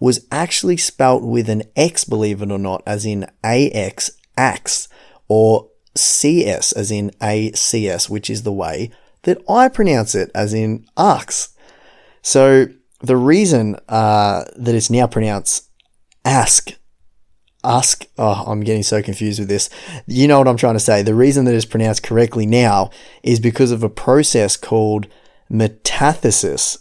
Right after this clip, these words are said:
which is the transposition of sounds or syllables in a word of words or in a sentence.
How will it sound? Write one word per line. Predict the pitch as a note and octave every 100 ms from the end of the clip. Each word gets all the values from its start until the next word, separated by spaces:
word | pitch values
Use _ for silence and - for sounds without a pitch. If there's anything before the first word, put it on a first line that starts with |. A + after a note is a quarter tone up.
| -
which | A2+ G#2+ -
is | A#2 G#2
the | A2
transposition | - C3 D3 - B2 A#2 G#2+ A2
of | G2+ G#2 G2+ -
sounds | - A#2+ C3+ C3+
or |
syllables | A#2 A#2 A2+ G#2+ G#2
in | A2+ C3
a |
word | A#2 A2+ A2
of | G#2
words | G#2 G2+ G2
or | - G#2 G2+
in | G2 G2+
a |
sentence. | G2 C3+ B2 G2+ C#2